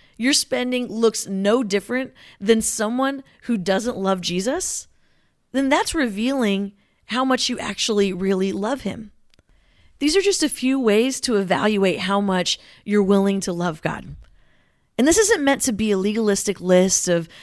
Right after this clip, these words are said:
things that you have to do to prove that you love God. No, these are things that if you just n-,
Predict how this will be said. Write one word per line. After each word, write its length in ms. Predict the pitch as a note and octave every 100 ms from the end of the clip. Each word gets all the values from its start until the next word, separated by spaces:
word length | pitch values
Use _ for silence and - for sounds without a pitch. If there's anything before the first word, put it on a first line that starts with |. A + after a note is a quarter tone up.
| -
things 220 | - B3 A#3
that 100 | A3
you 140 | G#3+
have 260 | G3+ A#3 B3
to 100 | B3
do 300 | G3 G#3+ A3+
to 100 | F#3+
prove 380 | - A#3+ A#3
that 80 | G3+
you 100 | G#3
love 300 | F#3+ F#3+ F3+
God. 400 | E3+ F3 A3 A#3+ - _ _ -
No, 500 | - D#4+ B3 F#3+ E3 - - - - G#3
these 480 | G#3 C#4 D4+ D#4+
are 160 | - C4
things 480 | C4 B3 A#3+ B3 A3
that 360 | A3 G#3 G3+ - _ _ _ _
if 200 | B3+ -
you 100 | C4+
just 260 | A#3 C4 A3+
n-, 220 | G#3